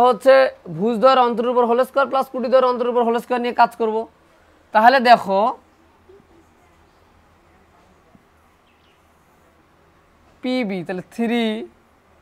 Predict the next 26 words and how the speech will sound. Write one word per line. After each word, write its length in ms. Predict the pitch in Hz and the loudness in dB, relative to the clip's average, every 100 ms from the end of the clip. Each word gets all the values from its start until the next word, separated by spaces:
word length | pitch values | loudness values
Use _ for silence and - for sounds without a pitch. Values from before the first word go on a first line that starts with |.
| _ _ _ _ - 196 | _ _ _ _ -8 0
মাইনাস 440 | 208 226 240 247 - | 2 2 2 0 -2
সিক্সের 300 | 240 - 240 226 | -10 -4 -2 -2
উপর 120 | 233 220 | 0 0
হোল 100 | 226 - | 0 -4
স্কয়ার, 320 | 226 233 233 - _ _ _ _ _ - | 2 4 4 0 _ _ _ _ _ -2
এটাকে 200 | 226 233 233 | 0 0 -4
এক্স 120 | - | -2
ওয়ান 120 | 254 254 | -2 0
ধরলাম, 200 | 254 254 247 | 0 0 0
এটাকে 160 | 240 240 | 2 0
এক্স 120 | - | 0
টু 40 | 247 | -2
ধরলাম, 200 | 247 247 233 | 0 0 0
এটাকে 220 | 226 247 247 - _ 208 | -2 -2 -4 -6 _ -2
ওয়াই 160 | 220 233 | 0 2
ওয়ান 120 | 233 240 | 0 0
ধরলাম, 180 | 254 254 | -2 -2
এটাকে 160 | 247 233 | -2 0
ওয়াই 120 | 233 220 | 0 0
টু 40 | 226 | -2
ধরলাম। 240 | 220 220 226 - _ _ _ _ _ - | -2 -2 -6 -12 _ _ _ _ _ -10
প্লাস 460 | 208 214 196 190 226 - _ _ _ _ _ _ _ _ _ _ _ _ - | 4 8 10 8 6 -2 _ _ _ _ _ _ _ _ _ _ _ _ -10
টু 100 | 233 254 262 | -6 -2 4
মাইনাস 320 | 226 214 226 220 | 4 4 0 0
মাইনাসে 440 | 226 226 226 233 269 494 _ _ _ _ _ | 0 0 -2 -4 -6 -6 _ _ _ _ _
প্লাস 220 | 196 208 | 4 4